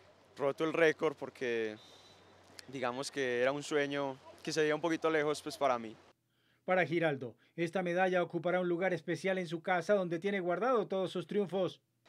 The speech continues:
Speaker 1: Esta medalla como tal, eh, queda muy, muy impregnada, pues, en mí y en mi carrera como tal, porque fue muy significativa.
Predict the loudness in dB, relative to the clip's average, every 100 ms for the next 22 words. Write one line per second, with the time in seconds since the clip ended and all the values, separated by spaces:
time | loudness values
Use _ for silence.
0 | -20 -20 -20 _ -20 -20 _ -2 2 4
1 | 4 2 0 0 6 6 6 2 -12 -12
2 | -6 -4 -2 -2 -2 -2 -6 -16 -20 -12
3 | -2 2 2 2 -2 -2 -2 -4 -6 -10
4 | -16 -20 _ -20 -20 -20 -20 -20 -20 -20
5 | -6 -2 -2 -4 -4 0 2 2 0 -2
6 | -2 -8 -12 -10 -4 -4 -2 2 4 4
7 | 4 2 -4 -2 -2 -2 -2 -2 -4 -6
8 | -4 -4 -4 -4 -6 -6 -8 -4 -4 0
9 | 2 4 6 4